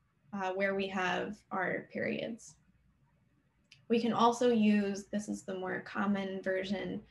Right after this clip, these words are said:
and this is what you would have to use in functions outside of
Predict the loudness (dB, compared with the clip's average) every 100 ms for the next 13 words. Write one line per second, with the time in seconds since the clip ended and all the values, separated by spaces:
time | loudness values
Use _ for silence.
0 | -20 -14 -2 0 2 -2 -4 -2 0 0
1 | -2 -4 -4 -4 -4 -4 -4 -6 -12 _
2 | _ 2 4 4 2 0 -2 -2 -8 -12
3 | 2 4 4 2 0 0 2 0 -4